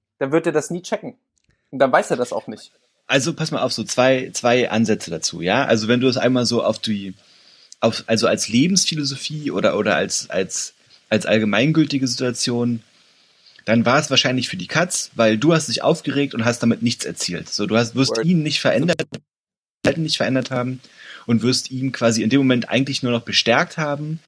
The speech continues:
Speaker 2: weil er vielleicht bis zu dem Zeitpunkt bloß im Auto saß und dachte so, "Hör, was für ein Arschloch." Und dann war er noch so, "Ja, jetzt, äh, fuckt er mich ja auch noch ab", sowas, und regt sich halt noch mehr darüber auf. Also auf
Speaker 1: Ja,
Speaker 2: der
Speaker 1: weißt
Speaker 2: einen
Speaker 1: du,
Speaker 2: Seite
Speaker 1: und
Speaker 2: so, auf der einen Seite
Speaker 1: mein
Speaker 2: verstehe ich quasi deine Freundin, die dann sagt so,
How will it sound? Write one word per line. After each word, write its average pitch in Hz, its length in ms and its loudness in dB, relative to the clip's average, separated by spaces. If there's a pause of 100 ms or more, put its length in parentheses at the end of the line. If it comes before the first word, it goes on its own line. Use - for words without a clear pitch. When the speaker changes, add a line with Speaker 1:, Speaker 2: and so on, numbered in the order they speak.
(360)
Speaker 2:
weil 107 220 2
er 139 140 4
vielleicht 131 260 -2
bis - 160 -4
zu - 80 -4
dem 170 240 2
Zeitpunkt 160 400 -2
bloß 131 200 -2
im 120 80 -4
Auto 139 240 0
saß 120 240 0
und 107 60 -6
dachte 113 160 -4
so, 110 120 -2
"Hör, 131 160 0
was 120 160 0
für 113 80 -4
ein 92 80 -2
Arschloch." 160 540 0 (280)
Und 127 160 0
dann 135 140 6
war 135 80 6
er 135 60 6
noch 131 100 4
so, 147 160 -2
"Ja, 208 260 6
jetzt, 208 380 4 (100)
äh, 202 340 4 (200)
fuckt 170 340 -4
er 165 80 2
mich 165 160 2
ja 165 100 4
auch 160 80 2
noch 147 140 0
ab", 175 220 2
sowas, 160 320 0
und 135 80 -6
regt 135 180 0
sich 131 120 -2
halt 131 140 0
noch 113 120 -4
mehr 98 160 2
darüber 87 320 -8
auf. - 240 -12 (800)
Also 120 220 4
auf 123 60 6
Speaker 1:
Ja, 160 40 6
Speaker 2:
der - 100 6
Speaker 1:
weißt 131 60 4
Speaker 2:
einen 143 60 4
Speaker 1:
du, 165 80 4
Speaker 2:
Seite 131 160 6
Speaker 1:
und - 20 -8
Speaker 2:
so, 120 320 -2 (260)
auf 156 140 2
der 147 100 4
einen 185 100 6
Seite 180 180 4
Speaker 1:
mein 151 60 2
Speaker 2:
verstehe 165 340 2
ich 180 120 0
quasi 160 500 0
deine 131 200 2
Freundin, 151 440 2
die 139 80 -2
dann 127 200 0
sagt 123 260 0
so, 127 320 -2